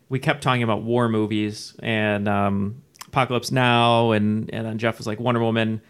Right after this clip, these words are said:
and we almost settled on Captain America because of the name Spud, but I can't remember. Neil McDonough, he plays the guy with, like, the big mustache, and it sounded like Spud. But Sick Boy is the one I, I kept coming back,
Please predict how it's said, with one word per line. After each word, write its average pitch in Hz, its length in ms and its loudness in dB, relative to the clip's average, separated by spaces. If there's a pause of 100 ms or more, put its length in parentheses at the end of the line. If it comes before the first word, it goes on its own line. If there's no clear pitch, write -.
(260)
and 117 220 -8
we 123 100 -4
almost 151 360 2
settled 120 380 4
on 107 380 2
Captain 120 380 0
America 113 640 0
because 113 320 -4
of 104 100 -6
the 113 60 -6
name 107 200 -2
Spud, 110 720 0
but 110 120 -6
I 107 100 -2
can't 120 240 -4
remember. 113 260 0
Neil 127 160 2
McDonough, 113 480 -2
he 113 100 -8
plays 110 280 -4
the 117 60 -6
guy 110 160 0
with, 104 100 -8
like, 107 100 -6
the 101 60 -16
big 107 160 -4
mustache, 107 640 0
and 120 120 -6
it - 140 -10 (280)
sounded 127 360 2
like 104 160 -2
Spud. - 380 -4 (580)
But 117 280 -2
Sick - 420 -2
Boy 110 500 0 (240)
is 113 100 -6
the 117 80 -4
one 113 140 -2
I, 104 120 0 (180)
I 107 280 -6 (160)
kept - 280 -8 (120)
coming 120 260 -4
back, 113 340 -2